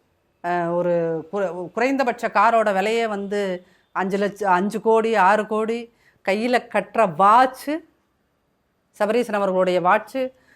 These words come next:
நம்ம முதல்வர் கட்டியிருக்க வாட்சு எல்லாமே ஐம்பது லட்சத்துக்கு மேல. அப்போ உங்களுக்கு எல்லாமே அப்படி இருக்கணும், பிரம்மாண்டமா இருக்கணும்.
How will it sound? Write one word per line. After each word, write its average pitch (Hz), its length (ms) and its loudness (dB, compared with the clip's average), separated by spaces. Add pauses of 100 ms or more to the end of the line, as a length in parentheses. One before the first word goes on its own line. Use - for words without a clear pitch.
(120)
நம்ம 196 180 -4
முதல்வர் 226 380 0
கட்டியிருக்க 180 340 -4
வாட்சு 202 260 0
எல்லாமே 220 680 -2 (400)
ஐம்பது 196 300 0
லட்சத்துக்கு 196 320 -6
மேல. 175 380 -4 (1400)
அப்போ 269 260 2
உங்களுக்கு 269 440 0
எல்லாமே 349 1120 0
அப்படி 269 580 -4
இருக்கணும், 240 280 -8 (1120)
பிரம்மாண்டமா 247 600 2
இருக்கணும். 151 300 -12